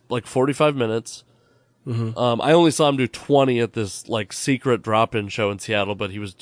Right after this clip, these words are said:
Speaker 1: he was in town headlining another gig, so maybe it's an hour. Um, what plays over the speakers is his inner monologue.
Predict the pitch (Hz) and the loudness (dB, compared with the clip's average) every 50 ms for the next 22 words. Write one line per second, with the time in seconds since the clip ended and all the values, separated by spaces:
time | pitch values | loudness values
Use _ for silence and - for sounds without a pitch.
0 | - - 113 117 117 107 104 110 120 117 104 110 113 107 101 95 107 110 98 104 | -18 -12 -8 -8 -6 -6 -4 -4 -4 -4 -4 -4 -4 -4 -4 -2 -4 -4 -2 -2
1 | 98 95 98 95 95 98 98 101 98 98 95 90 98 95 92 87 - 123 139 170 | -2 -2 -2 -4 -6 -8 -8 -8 -8 -8 -8 -10 -12 -14 -14 -12 -6 -2 0 2
2 | 165 135 - - 95 98 110 117 98 87 87 - _ _ _ _ _ _ _ _ | 2 0 -2 -2 -6 -4 -2 -2 -2 -4 -8 -14 _ _ _ _ _ _ _ _
3 | _ _ _ - 123 120 113 107 98 90 90 87 87 90 _ _ _ _ _ _ | _ _ _ -6 -4 -2 -2 -2 -4 -6 -8 -12 -18 -20 _ _ _ _ _ _
4 | _ _ _ _ _ _ _ _ _ _ _ _ _ _ _ _ _ _ _ _ | _ _ _ _ _ _ _ _ _ _ _ _ _ _ _ _ _ _ _ _
5 | _ _ _ _ _ _ _ _ _ - 143 139 127 - - 165 160 170 165 151 | _ _ _ _ _ _ _ _ _ 0 2 2 2 2 4 6 6 6 8 8
6 | 180 170 156 160 151 131 - - - - 160 175 175 156 - 143 120 117 117 117 | 6 6 6 4 0 -2 -2 -6 -4 0 2 2 2 2 2 2 2 2 2 0
7 | 117 - - - _ _ - 131 123 123 120 113 104 101 98 95 - - - - | -2 -6 -14 -18 _ _ 0 0 2 4 4 2 2 0 -4 -8 -10 -14 -16 -18
8 | _ _ _ _ _ _ _ _ _ _ - 135 110 110 - - 139 139 131 117 | _ _ _ _ _ _ _ _ _ _ -2 -2 -2 -2 -2 0 0 2 2 4
9 | 117 123 127 120 110 92 - - - - _ _ | 4 4 4 4 2 0 -4 -8 -12 -14 _ _